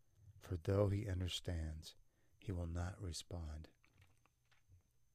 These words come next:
Do you see a man hasty in his words?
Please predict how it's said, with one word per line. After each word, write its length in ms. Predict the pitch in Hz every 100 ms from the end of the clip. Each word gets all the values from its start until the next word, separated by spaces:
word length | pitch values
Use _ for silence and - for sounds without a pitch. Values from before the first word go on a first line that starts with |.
| _ _ - - _ _ _ - _ _ _ - - _ _ _ - _ _ _ _ - _ -
Do 100 | 107
you 120 | 127
see 220 | - 135
a 100 | 127
man 380 | 113 101 104 98
hasty 580 | 90 87 - 98 98 - - - _ -
in 120 | 92
his 180 | 87 82
words? 520 | 78 80 80 95 -